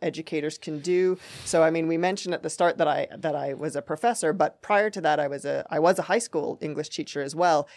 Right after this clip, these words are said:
So I've seen both sides, and so I'm, I'm loath to be one of those professors to say,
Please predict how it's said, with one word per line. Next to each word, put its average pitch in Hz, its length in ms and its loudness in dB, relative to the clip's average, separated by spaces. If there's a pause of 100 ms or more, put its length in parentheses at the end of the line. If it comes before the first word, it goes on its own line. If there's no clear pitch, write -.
(140)
So - 160 0
I've 160 100 2
seen 208 260 0
both 160 220 4
sides, 165 400 2
and 151 100 -10
so 156 140 -2
I'm, 151 220 -2
I'm 151 380 -4
loath 190 500 4
to - 80 -4
be 160 120 2
one 156 140 2
of 160 80 -2
those 156 140 0
professors 156 520 -2
to 151 120 -6
say, 151 220 4